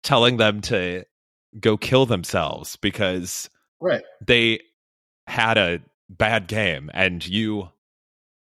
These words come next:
Speaker 1: are upset about it." Like you're saying, like, you have, you put money on it or, like, it affects your fantasy team, whatever. They don't give a shit. They will <laughs> tell you.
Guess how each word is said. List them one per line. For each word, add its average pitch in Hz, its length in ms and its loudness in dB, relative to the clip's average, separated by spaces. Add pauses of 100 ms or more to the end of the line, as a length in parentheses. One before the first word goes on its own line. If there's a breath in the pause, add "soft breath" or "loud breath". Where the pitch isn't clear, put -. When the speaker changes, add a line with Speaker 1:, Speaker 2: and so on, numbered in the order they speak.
(280)
Speaker 1:
are 101 100 0
upset 107 320 2
about 78 260 -2
it." 67 60 -10
Like 101 160 0
you're 113 80 0
saying, 90 220 2
like, 90 200 -4
you 113 120 2
have, 107 240 2
you 113 100 -6
put 143 240 2
money 117 300 4
on 101 160 4
it 98 100 -2
or, 98 100 0
like, 92 260 -2
it 95 120 0
affects 104 340 -2
your 104 80 -4
fantasy 101 440 -4
team, 110 140 -8
whatever. 107 200 -2 (600 soft breath)
They 294 80 8
don't 330 240 4
give 381 160 6
a 427 80 8
shit. - 440 4
They 202 280 4
will 269 320 8
<laughs> - 80 -6 (100)
tell 226 240 6
you. 208 260 8